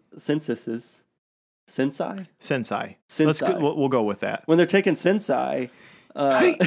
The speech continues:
Speaker 1: <laughs> um,
Speaker 2: Sensei Miyagi.
Speaker 1: uh, you know, to, to count the people, but to also see who's old enough to go to war or be in the army.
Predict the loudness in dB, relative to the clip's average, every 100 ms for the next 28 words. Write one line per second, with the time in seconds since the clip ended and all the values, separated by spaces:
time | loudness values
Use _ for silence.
0 | -2 -6 -8 -8 -10 -12 -6 -4 -2 0
1 | 0 0 0 0 -6 -6 -8 -8 -6 -8
2 | -10 -10 -12 -12 -20 -20 _ _ _ _
3 | -20 _ _ -20 -20 -20 -12 -2 0 0
4 | -4 -8 -10 -16 _ -6 -4 0 -2 0
5 | -4 -4 -6 -8 -12 _ _ _ _ -20
6 | -20 -20 -20 -20 _ _ _ _ _ -8
7 | -6 -4 -6 -10 -14 -6 0 2 4 2
8 | 2 0 -8 _ _ 2 4 6 2 0
9 | 0 -2 0 0 0 0 -2 -2 -6 -2
10 | -2 0 -2 0 -2 -4 -2 0 2 2
11 | 0 -8 _ _ _ _ 0 2 2 0
12 | 0 -2 0 0 -4 -8 _ _ -8 -4
13 | -4 -4 -6 -8 -4 -2 0 0 0 -4
14 | -8 -8 -10 -12